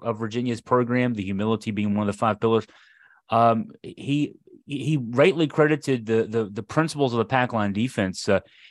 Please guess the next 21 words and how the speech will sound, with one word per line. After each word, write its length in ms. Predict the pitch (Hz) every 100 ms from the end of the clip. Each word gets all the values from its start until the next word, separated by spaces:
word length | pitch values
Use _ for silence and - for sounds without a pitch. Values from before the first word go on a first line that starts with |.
| _
you 80 | 135
know, 80 | 120
he 100 | 175
said 200 | 170 127
his 180 | 170
job 340 | - 135 120 107
was 240 | 113 110
to, 220 | - 104 95 _ _ _ _
you 120 | 120 120
know, 60 |
he, 100 | 110 101
he 80 | 127
mentioned, 400 | 123 143 139 113
I'm, 120 | 113
I'm 140 | 110 107
kinda 220 | 147 127
looking 240 | 123 123
at 80 | 110
the 80 | 107
quote 260 | - 117
here. 280 | 107 107 98